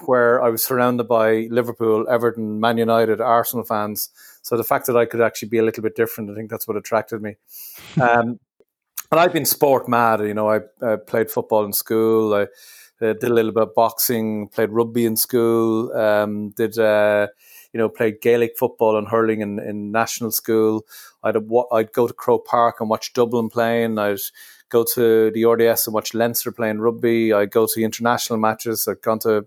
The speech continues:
Speaker 1: boxing matches. I was lucky to be one of the few people in the Olymp-,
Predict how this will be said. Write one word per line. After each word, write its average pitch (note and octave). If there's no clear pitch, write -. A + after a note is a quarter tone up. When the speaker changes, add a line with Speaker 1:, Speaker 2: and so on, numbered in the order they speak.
Speaker 1:
boxing B2
matches. A2+
I G#2+
was G#2
lucky C3
to A#2
be A#2+
one A#2+
of A#2+
the A#2
few A#2+
people A#2+
in A2
the A2
Olymp-, A#2